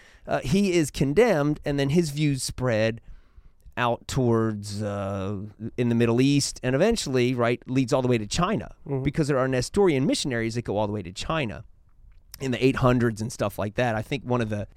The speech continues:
Speaker 1: emperors of China gets rid of them all, but that's later. Um, so Nestorianism lives on, but if you read any work from about nineteen hundred to nineteen ninety-four, pretty much everybody's like, "Oh, Nestorius really got the shaft. He was saying the same thing as everybody else."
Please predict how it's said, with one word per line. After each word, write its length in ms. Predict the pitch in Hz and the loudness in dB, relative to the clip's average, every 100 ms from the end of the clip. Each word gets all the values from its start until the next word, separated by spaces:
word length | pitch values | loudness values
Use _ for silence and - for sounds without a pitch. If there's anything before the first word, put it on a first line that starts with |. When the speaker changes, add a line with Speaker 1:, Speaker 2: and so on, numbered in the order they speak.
| - | 0
Speaker 1:
emperors 320 | 135 123 113 | 2 2 0
of 80 | 101 | -4
China 280 | - 120 110 | -2 -2 -2
gets 200 | 101 104 | -4 -4
rid 120 | 120 | -2
of 80 | 120 | 0
them 120 | 110 | 0
all, 200 | 104 101 | 0 0
but 200 | 101 107 | -2 -4
that's 220 | 98 127 - | -2 -4 -4
later. 480 | 101 113 101 101 - - - _ - | -4 -4 -4 -8 -12 -20 -20 _ -8
Um, 300 | 76 90 - | -6 -6 -8
so 240 | - - 180 | 0 4 6
Nestorianism 720 | 175 175 254 254 208 143 139 | 6 2 2 2 2 0 0
lives 260 | 131 123 120 | 2 2 0
on, 500 | 160 196 123 110 113 - _ - | 0 0 0 -2 -6 -12 _ -8
but 160 | 147 151 | 0 2
if 140 | 143 | 2
you 160 | 170 220 | 0 0
read 220 | 226 170 - | 0 -4 -4
any 280 | 175 202 | -2 0
work 380 | 180 143 151 147 | 0 2 2 2
from 180 | - 135 | -2 -2
about 360 | 120 113 113 113 - - | 0 0 0 0 -4 -14
nineteen 500 | 143 135 160 - 160 | -6 -4 -4 0 0
hundred 260 | 139 143 131 | 0 0 0
to 80 | 123 | -2
nineteen 520 | 127 131 107 143 131 | -2 -4 -4 -2 0
ninety-four, 920 | 123 123 113 110 - 147 113 104 98 - | 0 0 -2 -6 0 2 4 2 -2 -4
pretty 140 | 170 | 0
much 160 | 185 143 | 0 0
everybody's 380 | - 143 117 113 | -4 -4 -6 -8
like, 140 | 123 - | -12 -10
"Oh, 500 | 160 160 135 123 120 | -6 -2 0 2 2
Nestorius 600 | 123 127 - 233 180 120 | 2 -4 -4 -4 -4 -2
really 180 | 180 160 | -2 -2
got 220 | 117 - | -4 -8
the 100 | - | -6
shaft. 600 | - - - 156 131 117 - | -4 -4 -4 -4 -4 -4 0
He 100 | 285 | 0
was 160 | 208 | 0
saying 280 | - 180 165 | -2 -4 -4
the 60 | 131 | -4
same 380 | - 226 220 | -4 -2 -2
thing 200 | 202 220 208 | -2 -2 -2
as 100 | 190 | 0
everybody 340 | 196 190 196 | 0 0 0
else." 220 | 220 170 | 0 0